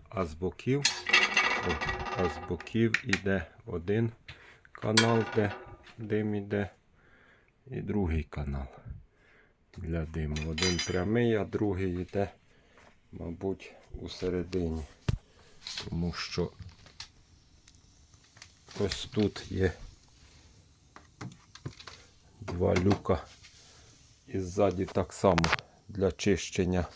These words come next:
сажі. От. Піч зроблена ось тут отак ковпаком. А між цим ковпаком ось тут іде, іде проміжок, повітряна подушка.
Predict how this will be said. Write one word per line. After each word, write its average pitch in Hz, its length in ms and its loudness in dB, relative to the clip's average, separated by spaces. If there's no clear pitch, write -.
сажі. 104 600 4
От. - 460 0
Піч 104 260 0
зроблена 90 640 6
ось 85 280 -2
тут - 260 -6
отак 80 380 -4
ковпаком. 92 800 2
А 87 40 -4
між 90 420 -2
цим 92 280 -2
ковпаком 98 720 4
ось - 260 -16
тут - 340 -4
іде, 87 320 0
іде 87 280 0
проміжок, 95 880 6
повітряна 92 800 2
подушка. 101 640 0